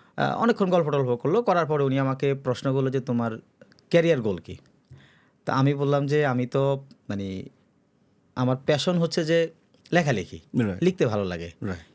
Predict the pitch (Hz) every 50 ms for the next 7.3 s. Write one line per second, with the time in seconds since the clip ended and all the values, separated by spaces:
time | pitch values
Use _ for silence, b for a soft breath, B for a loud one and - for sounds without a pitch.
0 | _ - 175 180 160 175 165 151 151 147 147 139 131 131 135 131 143 139 151 143
1 | - 131 123 120 - - 131 117 113 110 - 131 131 131 143 131 139 143 139 -
2 | 175 165 - - 131 113 101 95 92 - 90 87 87 87 87 87 - _ _ 131
3 | 127 147 135 - - - 156 131 - - - - 139 139 135 139 139 139 143 160
4 | 143 - 156 139 135 127 123 123 135 160 180 151 131 123 117 120 117 - - 123
5 | 107 110 104 104 95 - 98 - 101 95 95 92 101 104 143 196 - - _ _
6 | _ _ _ - - 117 113 117 113 107 107 98 113 107 107 104 101 101 98 95
7 | 85 95 95 90 95 92